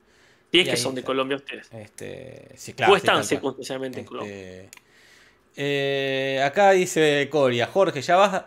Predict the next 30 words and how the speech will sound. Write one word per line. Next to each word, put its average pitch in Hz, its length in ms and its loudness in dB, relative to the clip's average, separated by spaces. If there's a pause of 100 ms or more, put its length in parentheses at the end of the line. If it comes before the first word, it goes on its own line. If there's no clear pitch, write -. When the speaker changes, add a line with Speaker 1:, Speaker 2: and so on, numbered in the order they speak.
Speaker 2:
van 180 320 -2
dos 196 240 0
veces 202 420 -4
que - 100 -4
amagás 147 380 0
con 143 140 -6
hacerme 156 340 -4
mod 156 340 -4
en 127 140 -4
algún 143 340 -4
lado". 104 360 -6 (100)
No, 202 500 -2
pero 120 200 -6
Coria, 156 320 -4
¿qué 165 80 -6
más 135 160 -4
quiero 147 360 -4
que 110 140 -12
seas 139 180 -10
moderador? 123 640 0 (180)
Como 123 240 -8
la 127 120 0
gente 180 280 -2
te 147 100 -2
propuso. 147 640 -4 (380)
Y 117 140 -6
vos 151 180 2
no 151 80 0
Speaker 1:
Sí. 143 60 2
Speaker 2:
dijiste, 117 520 -6